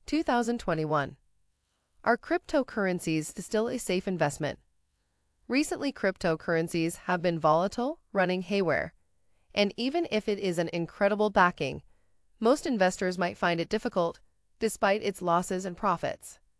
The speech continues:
It's, among other things, volatile and not backed by any financial institution.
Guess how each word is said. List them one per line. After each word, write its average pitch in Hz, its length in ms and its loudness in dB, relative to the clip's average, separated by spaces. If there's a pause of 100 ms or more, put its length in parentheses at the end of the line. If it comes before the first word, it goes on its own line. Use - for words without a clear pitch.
(180)
It's, 269 260 -2
among 180 380 4
other 208 200 2
things, 180 520 -2
volatile 156 600 2 (340)
and 202 160 0
not 240 240 0
backed 180 340 4
by 175 220 0
any 208 200 -2
financial 165 600 -2
institution. 160 720 -6